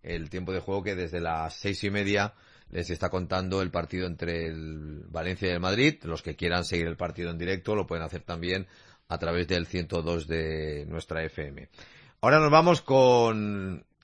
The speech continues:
la sonrisa Danone. Cada espe-, cada miércoles hablamos de la Danone Nation Cup. La semana que viene, miércoles que viene, estaremos en Vigo, porque a las nueve y media se juega el partido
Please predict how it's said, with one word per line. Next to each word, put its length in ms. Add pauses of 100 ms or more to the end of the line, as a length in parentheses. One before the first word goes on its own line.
(160)
la 160
sonrisa 360
Danone. 400
Cada 220
espe-, 220
cada 240
miércoles 400
hablamos 420
de 340
la 120
Danone 340
Nation 300
Cup. 380 (500)
La 120
semana 300
que 120
viene, 360 (460)
miércoles 640
que 100
viene, 480
estaremos 380
en 100
Vigo, 380 (720)
porque 300
a 20
las 160
nueve 200
y 20
media 240
se 100
juega 220
el 60
partido 540